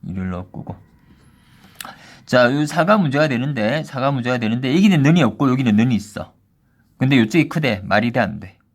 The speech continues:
되지. 그래서 여기 는이 들어가. 자, 요쪽 볼 거야. 마이너스, 마이너스 이 문제가 되는데 요쪽은 는이 없고 요쪽은 는이 있어. 는이 있지, 그치? 근데 요쪽이 크대. 큰 쪽에 는이 있으니까 답이 되지, 그것도. 그래서 요렇게 답이 돼.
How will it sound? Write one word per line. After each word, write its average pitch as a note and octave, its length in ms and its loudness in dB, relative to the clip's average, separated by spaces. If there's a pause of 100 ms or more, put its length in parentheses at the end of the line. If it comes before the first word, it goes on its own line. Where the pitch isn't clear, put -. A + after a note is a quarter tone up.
(100)
되지. - 360 -8 (360)
그래서 B2+ 400 -2
여기 F#2 180 -10
는이 F2 280 -4
들어가. - 340 -20 (1300)
자, - 120 -6
요쪽 A2 240 0
볼 C#3+ 160 2
거야. C#3+ 400 4 (260)
마이너스, E3 480 -2
마이너스 B2+ 520 0
이 A#2+ 60 -4
문제가 A2 280 -2
되는데 A#2+ 680 -4 (400)
요쪽은 G3+ 400 4
는이 F3 220 6
없고 C#3+ 400 0
요쪽은 A#2+ 320 0
는이 A#2+ 180 2
있어. - 380 -8 (440)
는이 A#2 200 2
있지, G2+ 180 -4
그치? F2 320 -4
근데 C#3+ 200 2
요쪽이 D3+ 280 2
크대. B2+ 320 -8 (400)
큰 F#3+ 140 0
쪽에 G#3 180 2
는이 D3 240 2
있으니까 A#2 360 -4
답이 A#2 260 -8
되지, A#2 260 -4
그것도. - 380 -14 (120)
그래서 G2 320 -8
요렇게 D#2 300 -10
답이 - 300 -20
돼. - 140 -20